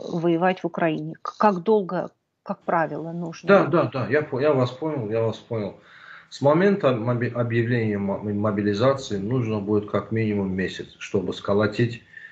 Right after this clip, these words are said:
Speaker 2: э, у-, границу Украины ударную группировку.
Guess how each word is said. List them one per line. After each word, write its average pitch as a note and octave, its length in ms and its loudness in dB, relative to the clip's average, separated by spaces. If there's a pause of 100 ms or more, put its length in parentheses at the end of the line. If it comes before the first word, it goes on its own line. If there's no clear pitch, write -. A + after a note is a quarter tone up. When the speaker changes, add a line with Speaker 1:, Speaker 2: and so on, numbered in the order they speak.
(160)
Speaker 2:
э, - 100 -4
у-, F#2+ 340 0 (100)
границу A2 520 2
Украины A#2+ 440 2
ударную G2+ 480 2
группировку. E2 640 -10